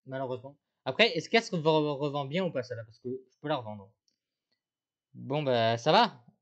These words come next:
Elle était pas mal quand même, l'ouverture, hein. Regardez-moi ça, une full art et une rainbow. Allez, qui dit mieux, qui dit mieux. Donc du coup, voilà, c'était la fin de ma première ouverture de deux mille vingt-deux. Donc j'espère qu'elle vous aura plu. Si c'est le cas, bah, n'hésitez pas, comme d'habitude,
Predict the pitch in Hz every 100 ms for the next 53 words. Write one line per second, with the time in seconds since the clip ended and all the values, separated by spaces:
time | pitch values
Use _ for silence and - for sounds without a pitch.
0 | - 160 156 170 196 247 202 180 170 156
1 | 147 - 156 208 - 240 202 147 160 170
2 | 175 170 165 160 180 208 - 214 226 240
3 | 214 196 185 185 165 160 143 165 180 165
4 | 131 _ _ _ _ - 190 214 208 196
5 | 190 170 185 160 131 135 127 139 170 190
6 | 214 208 190 - _ _ _ - 175 202
7 | 185 185 - 233 190 165 160 - - 190
8 | 190 160 165 165 - 175 143 131 147 160
9 | 127 135 113 147 156 - _ - 117 151
10 | 185 185 156 139 143 123 120 - 151 151
11 | _ _ - 185 208 190 202 196 180 165
12 | 170 165 165 170 175 170 165 175 202 202
13 | 196 - 196 190 139